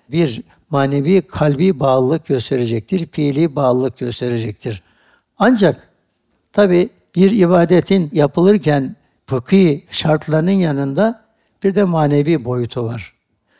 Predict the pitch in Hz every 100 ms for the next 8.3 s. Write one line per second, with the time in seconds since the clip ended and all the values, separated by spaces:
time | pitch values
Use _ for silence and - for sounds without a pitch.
0 | _ - 196 170 190 - 175 185 160 127
1 | 139 143 139 131 135 - 151 160 208 175
2 | 185 170 214 - _ _ 160 143 139 135
3 | 131 135 131 131 - 131 156 - 135 170
4 | 156 135 123 139 127 127 120 - 123 123
5 | 123 _ - - - - 147 139 127 131
6 | 120 123 131 127 _ _ - 156 - 123
7 | 110 120 110 - _ _ 339 - 180 180
8 | 190 -